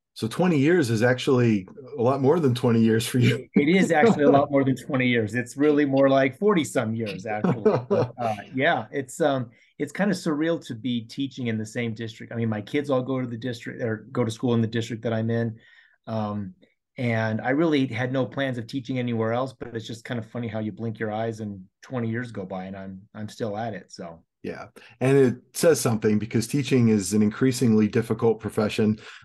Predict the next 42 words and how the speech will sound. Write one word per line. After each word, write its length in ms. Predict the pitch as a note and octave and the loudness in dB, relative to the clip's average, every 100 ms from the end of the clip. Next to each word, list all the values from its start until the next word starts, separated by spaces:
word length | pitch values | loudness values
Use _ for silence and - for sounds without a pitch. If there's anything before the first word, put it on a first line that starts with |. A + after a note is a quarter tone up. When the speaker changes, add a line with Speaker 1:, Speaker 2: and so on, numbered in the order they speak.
| G2+ | -4
Speaker 1:
uh, 220 | G2 G2 | -2 0
as 420 | F#2+ G2 - - _ - | 0 -2 -4 -8 _ -6
everyone 420 | B2 A2 A2 G#2+ | 0 2 4 6
knows. 480 | A2 G#2+ G2+ G2+ - | 6 6 4 2 -2
And 180 | A2+ G2+ | -4 -2
so, 500 | - G#2 G2+ G2 A2 | 2 4 2 0 -4
uh, 260 | G#2+ G2 | -4 -2
we 160 | F#2+ G#2 | -2 0
all, 240 | G#2 G2+ - | 2 0 -4
of 120 | - | -8
course, 200 | - G#2+ | -2 0
thank 300 | - G#2+ G#2+ | 0 -2 0
you 140 | G#2 F#2+ | -2 -2
for, 260 | - F#2+ | -2 0
uh, 140 | G2 F#2+ | 2 0
your 160 | F#2+ | 0
dedication 580 | G2 A#2 G#2 G#2+ G#2 G2 | 0 0 2 0 -2 -2
to 120 | F#2+ | -4
the 60 | G2 | -2
work, 320 | G#2 B2+ B2 - - | 2 2 2 -6 -6
which 160 | D#3 D3+ | -4 0
is 80 | D3+ | 2
one 160 | F#3+ | 4
of 40 | F3+ | 4
the 80 | |
reasons 460 | D#3 D#3 C3+ C3+ A2 | 4 4 4 2 2
that 220 | C3 B2+ | 2 2
you're 80 | A#2 | 0
here 220 | F#2+ C#3 | 2 0
today. 340 | C#3 A#2 G#2+ G#2 | 0 0 2 2
So 160 | A2+ | 2
I 80 | C3 | 2
have 180 | E3 C3 | 2 2
five 300 | D3 C#3+ - | 4 2 4
questions 400 | D#3 D3 D#3 C3+ | 2 2 -2 -4
for 120 | D3+ | 0
you, 300 | C3 G#2 G#2+ - - - _ - | 4 4 2 -2 -18 -20 _ -6
as 120 | G2+ | -2
I 100 | G#2+ | 0
have 200 | A2 A2+ | 0 0
for 160 | B2 | 2
everyone. 480 | A2+ G#2 G#2 G#2 B2 | 4 4 4 4 2